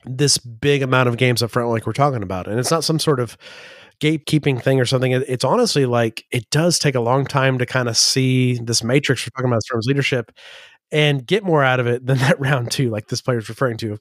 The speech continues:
'Cause, of course, they're referring to the cover. Cover's a great bonus on this leadership, but that's not what the leadership's about, right? It's all about the storm hop.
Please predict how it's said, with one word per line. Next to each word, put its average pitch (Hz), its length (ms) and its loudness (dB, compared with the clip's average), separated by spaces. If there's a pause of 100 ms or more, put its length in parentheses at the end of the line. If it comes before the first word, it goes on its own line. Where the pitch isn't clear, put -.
'Cause, 208 160 2
of 190 120 -4
course, 190 180 2
they're 185 160 4
referring 160 300 0
to 113 40 -8
the 110 60 -12
cover. 143 380 0 (100)
Cover's 226 280 2
a 143 40 -6
great 147 320 0
bonus 131 500 0
on 123 80 -4
this 123 160 -2
leadership, 117 380 -4
but 110 80 -14
that's 143 160 2
not 151 140 4
what 123 100 0
the 127 80 0
leadership's 123 400 0
about, 110 260 0
right? 110 140 0
It's 117 120 -2
all 151 100 6
about 135 180 0
the - 60 0
storm 113 240 2
hop. 95 200 -4